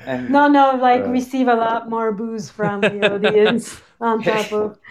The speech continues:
Speaker 2: drink a lot of booze.
Speaker 4: Yeah, no, we need to get more
Speaker 3: Right.
Speaker 4: booze.
Speaker 2: <laughs>
Speaker 4: You were, uh,
Speaker 3: <laughs>
Speaker 4: James, you're, you're, James, you, you showed me a video once that you had found, like, a bootleg video of Pablo Verón dancing a valse on the Two. Uh, do you remember that?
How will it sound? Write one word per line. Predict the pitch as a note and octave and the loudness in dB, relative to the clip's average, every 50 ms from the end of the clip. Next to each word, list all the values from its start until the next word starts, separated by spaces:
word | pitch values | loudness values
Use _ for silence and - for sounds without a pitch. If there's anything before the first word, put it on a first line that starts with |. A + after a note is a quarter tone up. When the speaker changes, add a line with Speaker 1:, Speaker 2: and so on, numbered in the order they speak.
| - D4 C#4+ - G3 F#3+ | -12 -12 -10 -10 -12 -8
Speaker 2:
drink | - A#3 A#3 A3+ G#3+ | -6 -6 -6 -6 -6
a | A3 G#3 | -6 -4
lot | G#3 G#3 G3+ G3 | -2 -2 -2 -2
of | G3+ G3 F#3+ F3+ | -4 -6 -8 -8
booze. | G3 G3+ G#3 G#3 A#3 | -8 -6 -6 -4 0
Speaker 4:
Yeah, | D#3+ F3 E3+ D#3+ | 0 0 2 2
no, | D#3 D3 C#3+ | 0 0 -2
we | C#3 C#3+ | -2 -6
need | D3 C#3+ | -10 -10
to | C#3 C3 | -10 -14
get | C3 B2 | -14 -14
more | B2+ B2 - | -14 -16 -16
Speaker 3:
Right. | - - | -16 -18
Speaker 4:
booze. | B2+ A#2+ G3+ F#3 _ _ _ _ _ _ A3 A3+ F#3+ - _ A#3+ - - - C4 C4 - _ | -18 -20 -20 -20 _ _ _ _ _ _ -18 -18 -18 -8 _ -6 -6 -6 -10 -14 -14 -12 _
Speaker 2:
<laughs> | A3+ | -12
Speaker 4:
You | E3+ G3 C4 D4+ D#4 | -10 -6 -6 -2 0
were, | C#4 A#3+ A3+ | 2 2 2
uh, | F#3+ E3+ - - F#3 | 2 0 0 -2 0
Speaker 3:
<laughs> | - | 0
Speaker 4:
James, | B3 C4 A#3 F3+ | 0 0 -2 -4
you're, | F3 G3 G#3+ A#3 A3+ - - | -4 -4 -2 -2 -4 -6 -10
you're, | - F3+ G3+ A3 A3+ A3 E3 - _ _ | -10 -8 -4 -4 -4 -4 -6 -10 _ _
James, | D#3+ E3 G3 G#3+ G#3+ F3+ | -14 -8 -8 -8 -8 -8
you, | F3 G3 G#3+ A3 G#3+ F#3+ F3+ _ _ _ _ _ _ _ _ _ | -10 -10 -10 -10 -12 -16 _ _ _ _ _ _ _ _ _ _
you | _ E3 F#3 A3 | _ -14 -14 -14
showed | G#3 - - B3+ A3 | -12 -8 -8 -8 -8
me | G#3+ F#3+ F3 | -6 -8 -8
a | D3+ | -8
video | D3+ F3+ E3 E3 E3 E3 D#3+ | -10 -10 -8 -8 -8 -8 -8
once | D#3 D3+ D3+ - | -8 -10 -10 -12
that | - D3+ - | -16 -16 -12
you | D#3 F3 F#3 | -10 -8 -8
had | F#3 E3 D3+ - | -8 -8 -8 -12
found, | _ _ - E3 E3 D#3+ D#3 D3 | _ _ -4 -4 -2 -2 -4 -6
like, | C#3+ C3+ B2+ | -8 -10 -12
a | B2 | -14
bootleg | B2+ _ D#3+ F3+ F#3+ D3+ E3 E3 D#3 C#3+ C#3 | -14 _ -6 -6 -6 -4 -6 -6 -8 -8 -8
video | C#3 D#3 D#3+ D#3 C#3 C#3 | -10 -8 -8 -6 -6 -8
of | C3+ C3 | -10 -10
Pablo | - D#3 C#3+ D3 D#3 D#3 C#3+ | -10 -12 -12 -10 -10 -10 -10
Verón | D3 C#3 C#3+ C#3 C3+ B2+ | -8 -8 -6 -8 -8 -8
dancing | C3+ C3+ C3+ C#3 - - D3 | -8 -10 -10 -10 -10 -10 -10
a | C3+ B2 | -10 -8
valse | B2+ C3+ C#3 D3+ D#3+ D#3 D#3 | -6 -4 -2 -2 -2 -4 -6
on | - C#3 C3 B2+ | -10 -10 -10 -10
the | B2+ _ _ | -12 _ _
Two. | - - F3 D3+ C3 B2 - _ _ _ _ _ _ _ _ _ _ _ _ _ _ _ _ _ _ E3 | -12 -8 -8 -8 -8 -8 -12 _ _ _ _ _ _ _ _ _ _ _ _ _ _ _ _ _ _ -20
Uh, | D3+ D3+ E3 | -20 -20 -14
do | E3 | -10
you | E3 | -6
remember | E3 F3+ F3+ G3 G3 | -6 -4 -4 -4 -4
that? | G3+ G3+ G#3 - _ | -4 -4 -6 -8 _